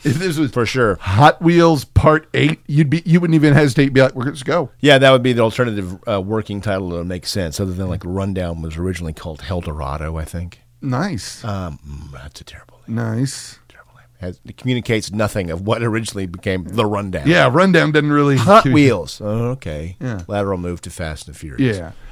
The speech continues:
Speaker 1: But Hot Wheels, 'cause then, here's the thing. Then you fit in everything. You have the fucking marketing tie-in to make all the cars.
Speaker 2: Oh, for s-, fucking sure.
Speaker 1: Hot Wheels or Matchbox, whichever, you know.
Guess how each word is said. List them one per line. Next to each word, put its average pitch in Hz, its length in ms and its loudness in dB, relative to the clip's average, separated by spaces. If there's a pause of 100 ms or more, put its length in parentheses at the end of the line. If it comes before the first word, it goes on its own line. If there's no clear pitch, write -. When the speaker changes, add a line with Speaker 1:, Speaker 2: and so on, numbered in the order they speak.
(120)
Speaker 1:
But 196 180 2
Hot 214 260 2
Wheels, 175 240 4
'cause 156 160 0
then, 180 380 2
here's 120 240 -2
the 123 40 -2
thing. 143 300 -2 (100)
Then 117 160 0
you 131 80 4
fit 131 300 2
in 113 280 0
everything. 127 500 0
You 98 100 -2
have 92 160 -8
the 92 80 -8 (120)
fucking 120 300 -2
marketing 123 540 0
tie-in 131 540 0
to 110 100 -10
make 110 160 -6
all 117 220 -4
the 123 80 -4
cars. 127 760 -2 (320)
Speaker 2:
Oh, 85 180 6
for 95 180 -6
s-, - 100 -8 (160)
fucking - 260 -2
sure. - 240 0
Speaker 1:
Hot 175 180 4
Wheels 180 240 4
or 165 120 2
Matchbox, 151 640 2
whichever, 151 400 2
you 165 120 0
know. 143 280 0